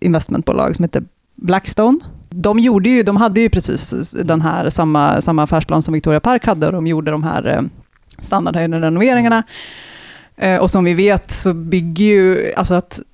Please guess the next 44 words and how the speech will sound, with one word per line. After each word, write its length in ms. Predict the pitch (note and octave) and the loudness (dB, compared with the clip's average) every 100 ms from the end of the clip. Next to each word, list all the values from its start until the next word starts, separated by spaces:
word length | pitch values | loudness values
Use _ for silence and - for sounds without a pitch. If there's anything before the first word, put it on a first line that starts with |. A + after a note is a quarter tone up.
| _ _ | _ _
den 360 | F3 E3+ F3+ F3 | -14 -6 -2 0
här, 520 | D#3+ D#3 D#3 D#3+ D#3+ | 2 2 2 0 0
eh, 60 | |
praktiken 1000 | D#3 - F3 _ _ - G3+ F3 D#3+ G#3 | -2 -4 -4 _ _ -4 0 0 0 -2
ska 120 | - G#3 | 0 0
funka 360 | G3 D#3 D3+ | 0 0 -2
bygger 280 | D3+ D#3 F3 | -2 0 2
ju 80 | F3+ | 0
också 240 | D#3+ - | 0 -6
på 260 | - D#3 D3+ | -4 -2 -2
att 240 | D3 - - | -4 -12 -8
vi 480 | D3+ D3+ D3 D3 - - _ _ | -4 -2 0 -2 -6 -20 _ _
f-, 140 | - - _ _ - | -20 -20 _ _ -4
ja 120 | F#3+ | 0
men 120 | F3+ | 2
det 60 | F#3 | 2
var 180 | D#3 F#3+ | 2 2
ju 80 | |
typ 240 | A3 F3+ - | 0 -2 -2
från 460 | - F3 D3+ D#3 | -2 -2 0 -2
kanske, 540 | D#3 D3+ D#3+ - - D#3+ _ _ | -4 -6 -6 -6 -6 -8 _ _
eh, 320 | - - - | -12 -10 -6
tjugohundratio 760 | E3+ E3+ D#3 - - D#3+ C#3+ D#3 | -2 -2 -2 -4 -4 -4 -6 -6
då 200 | D#3+ - | -6 -6
Greg 360 | - D#3 D3 | -6 -8 -8
liksom 240 | - D3+ D#3 | -10 -6 -4
gav 140 | D3 | -4
sig 160 | - E3+ | -4 -2
in 180 | F#3+ | -2
i 60 | F3 | 0
den 140 | D#3+ | -2
här, 480 | D#3 - - A#2+ - - _ - | -2 -4 -6 -6 -6 -10 _ -8
eh, 100 | D#3 | -6
eh, 240 | - - - - - - | -6 -8 -10 -18 -20 -4
i 100 | F3 | 0
det 80 | D#3+ | 0
här 100 | D3+ | -2
projektet 540 | E3 D#3+ - F#3+ - | -4 -8 -6 -6 -6
så, 300 | - E3+ C#3+ - _ _ | -8 -6 -6 -12 _ _
så 120 | F3+ | -4
har 180 | F3+ F3+ | 0 2
vi 80 | E3+ | 2
ju 100 | E3+ | 2
en 320 | E3 D#3+ | 0 -2